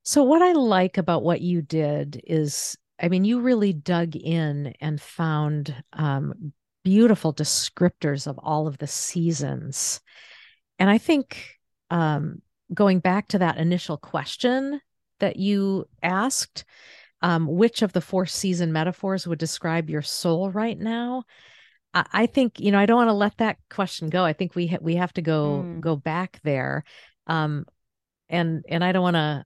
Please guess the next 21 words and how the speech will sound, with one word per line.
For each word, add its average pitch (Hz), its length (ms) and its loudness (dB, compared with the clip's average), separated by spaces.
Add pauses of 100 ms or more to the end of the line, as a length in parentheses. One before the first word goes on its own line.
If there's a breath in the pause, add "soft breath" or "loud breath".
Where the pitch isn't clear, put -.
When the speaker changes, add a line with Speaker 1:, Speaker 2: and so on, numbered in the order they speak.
Speaker 1:
um, 139 380 -8 (960)
jump 202 240 4
the 320 140 4
Speaker 2:
Yeah. 143 60 2
Speaker 1:
gun, 165 420 4
but 156 160 0
that's 175 240 -2
what 180 100 2
I'm 165 140 -2
thinking 147 440 -6
here. 147 300 -4
Speaker 2:
No, 277 460 4
I, 226 400 -2 (320)
you 254 180 -4
know, 262 100 0
that's, 277 400 0 (680)
that's, - 600 -10 (520)
that's 269 240 -2
the 285 160 2
invitation 202 640 0
today. - 500 -8